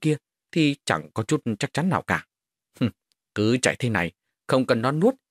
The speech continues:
thì sức mạnh linh hồn của mình cũng biến mất." Lý Giật lầm bầm rồi thét lên. "Lão quỷ,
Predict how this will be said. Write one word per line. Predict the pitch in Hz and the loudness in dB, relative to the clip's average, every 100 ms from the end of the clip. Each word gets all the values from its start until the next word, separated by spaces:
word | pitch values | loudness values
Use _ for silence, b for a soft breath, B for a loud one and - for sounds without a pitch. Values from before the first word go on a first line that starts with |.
| _ | _
thì | - 165 | 4 4
sức | 165 262 | 4 -2
mạnh | 104 101 | -2 -4
linh | 104 | -6
hồn | 107 87 | -4 -4
của | - 90 | -2 -2
mình | - 87 76 - | -2 -4 -4 -4
cũng | 107 110 | -2 0
biến | 117 160 | 0 0
mất." | 240 _ _ _ _ _ _ _ | -4 _ _ _ _ _ _ _
Lý | 120 | 0
Giật | 131 101 | 0 0
lầm | - 90 | -2 -4
bầm | 87 87 80 - | -2 -4 -4 -2
rồi | 90 | -2
thét | - 165 110 | -2 -4 -2
lên. | 110 _ _ _ _ _ | -2 _ _ _ _ _
"Lão | 85 80 131 | 0 2 2
quỷ, | - 87 104 | 0 2 2